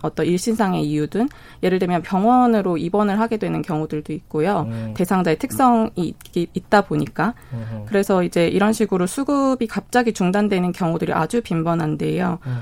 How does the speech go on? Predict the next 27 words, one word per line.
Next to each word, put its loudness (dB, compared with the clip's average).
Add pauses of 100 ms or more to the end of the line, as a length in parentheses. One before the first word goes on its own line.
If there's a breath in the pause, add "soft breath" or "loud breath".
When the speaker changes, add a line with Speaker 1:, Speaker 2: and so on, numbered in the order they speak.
(140 loud breath)
Speaker 1:
그런 4
경우에 2
또 2
이제 -4
갑자기 0
고용이 2
중단되는 0
것에 -2
대해서 0
어떤 -2
근로계약의 2
기간이 0
보장이 -2
된다거나 -2 (260 loud breath)
그 -2
기간 0
동안 2
월급여라도 2
보장이 0
된다거나 -2 (300 loud breath)
하는 2
부분들이 -2
전혀 -2
없다는 0
문-, -4 (120)
불안이 2
있습니다. -6